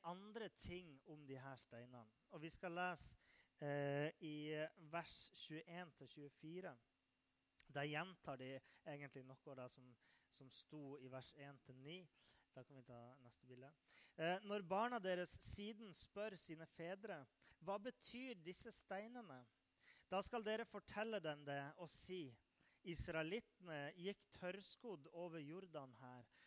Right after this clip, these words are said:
fordi Herren deres Gud tørket ut elven for dem mens de gikk over, slik han en gang gjorde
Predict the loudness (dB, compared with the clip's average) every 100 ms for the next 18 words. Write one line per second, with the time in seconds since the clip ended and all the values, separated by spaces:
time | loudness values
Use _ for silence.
0 | -10 -4 0 2 2 0 0 -2 -2 -2
1 | -4 -8 -10 -8 -8 -10 -10 -8 -8 -8
2 | -12 -6 -8 -6 -4 -2 -2 -6 -6 -8
3 | -8 -8 -10 -8 -8 -8 -8 -8 -8 -8
4 | -8 -6 -6 -10 -14 -20 -16 -4 -2 2
5 | 0 2 0 0 0 0 0 -4 -6 -4
6 | -2 -2